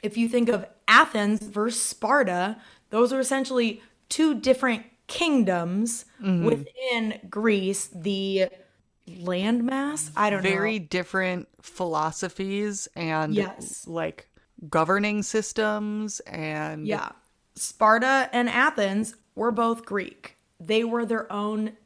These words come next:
Speaker 1: kingdoms, though.
Speaker 2: Mm-hmm.
Speaker 1: Like, it was, it was, it was tribal almost. But so there, like, those weren't the only two. There were a shit ton. And since they were all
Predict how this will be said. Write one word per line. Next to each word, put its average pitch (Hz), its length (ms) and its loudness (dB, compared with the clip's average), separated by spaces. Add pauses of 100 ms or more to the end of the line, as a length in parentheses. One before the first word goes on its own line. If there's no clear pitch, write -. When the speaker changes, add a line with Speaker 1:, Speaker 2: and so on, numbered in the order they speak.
(100)
Speaker 1:
kingdoms, 175 640 -4
though. - 80 -6
Speaker 2:
Mm-hmm. - 260 -6
Speaker 1:
Like, 190 280 2
it 208 220 -6
was, 202 520 0
it 214 160 -4
was, 214 280 -4
it 226 120 -2
was 220 140 -4
tribal 202 580 4
almost. 180 500 -4
But 277 140 -8
so 294 200 2
there, 269 300 2
like, 233 240 -2
those 233 220 -2
weren't 247 180 0
the 240 80 -2
only 233 200 2
two. 233 240 -4
There 196 140 -4
were 220 120 -2
a 226 40 -4
shit - 460 -4
ton. 180 260 -2
And 208 220 2
since 233 260 0
they 247 80 6
were 226 220 2
all 233 640 2